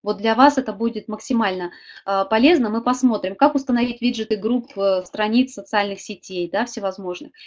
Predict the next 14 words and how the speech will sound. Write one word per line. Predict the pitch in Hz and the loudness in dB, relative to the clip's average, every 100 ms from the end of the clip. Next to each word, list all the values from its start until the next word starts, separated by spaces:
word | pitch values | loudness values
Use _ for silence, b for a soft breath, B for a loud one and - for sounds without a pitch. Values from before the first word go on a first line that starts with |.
| B | B
Как | 247 262 | -4 -2
установить | 269 254 247 247 | 0 2 2 0
виджет | 220 247 226 | 0 -2 -2
"Следуй | - 220 208 | -2 -2 -2
за | 196 202 | -2 -4
мной" | 190 180 | -2 -4
с | 180 | -2
помощью | 180 175 - | -4 -4 -6
плагина. | 180 180 175 - | -6 -6 -6 -10
Как | - 254 269 | -2 -2 -2
установить | 262 247 247 | 0 0 0
виджет | 240 226 226 | -2 -2 -2
Instagram, | 233 - 226 202 190 185 | -4 -2 -4 0 -2 -2
тоже | 208 196 185 | -4 -4 -4